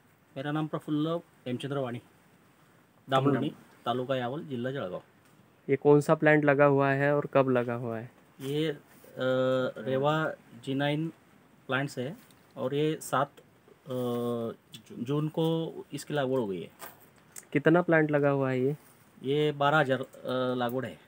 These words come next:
Speaker 1: total।
Speaker 2: One timing plantation किया हुआ है आपने?
Speaker 1: One time, वन टाइम।
Speaker 2: रे-, रेवा लगाने से और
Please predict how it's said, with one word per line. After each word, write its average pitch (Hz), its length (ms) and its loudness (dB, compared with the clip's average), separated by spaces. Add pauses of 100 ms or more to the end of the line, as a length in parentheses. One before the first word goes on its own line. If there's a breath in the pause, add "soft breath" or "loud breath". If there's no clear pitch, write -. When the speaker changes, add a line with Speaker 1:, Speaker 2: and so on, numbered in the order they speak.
(400)
Speaker 1:
total। - 220 -14 (300)
Speaker 2:
One 139 200 4
timing 139 420 4 (320)
plantation 131 500 0
किया 123 220 0
हुआ 117 200 -6
है 110 80 -6
आपने? 113 180 -6
Speaker 1:
One 139 80 0
time, 117 260 -6
वन 113 140 -8
टाइम। 98 160 -12 (1160)
Speaker 2:
रे-, 135 440 6
रेवा 139 260 8
लगाने 160 440 6
से 165 300 4
और 139 380 6